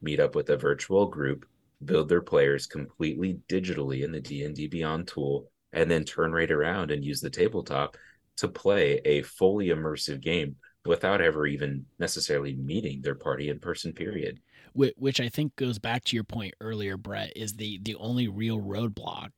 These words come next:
Speaker 2: that we don't know about yet is, is this gonna cost them more money? And, and so if you're a new player and you're just getting into this, you may not wanna drop the money or have,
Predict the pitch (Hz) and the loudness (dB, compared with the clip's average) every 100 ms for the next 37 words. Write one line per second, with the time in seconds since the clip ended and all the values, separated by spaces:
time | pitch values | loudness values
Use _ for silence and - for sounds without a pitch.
0 | - 98 104 98 104 98 107 104 - 85 | -12 -8 -6 -6 -6 -6 -6 -6 -6 -8
1 | - - 104 - _ _ 127 113 113 - | -8 -8 -8 -10 _ _ -4 -2 0 -2
2 | 104 95 - - - - - 87 - - | -2 -6 -8 -4 -4 -4 -12 -14 -14 -14
3 | - - - - - - - - - - | -12 -14 -14 -18 -20 -20 -20 -20 -20 -12
4 | - 143 120 - 123 117 - 127 117 - | 0 0 0 -4 -2 2 4 4 2 2
5 | 135 127 131 131 160 175 143 120 117 117 | 4 8 6 6 4 4 4 4 2 2
6 | - 123 113 143 135 113 110 113 110 107 | 2 0 2 2 0 0 -2 0 0 0
7 | 117 113 107 110 107 104 104 98 - 104 | 0 -2 -4 -4 -4 -4 -4 -6 -6 -4
8 | 120 107 101 101 - 104 - 104 | -2 -2 -4 -6 -6 -4 -4 -6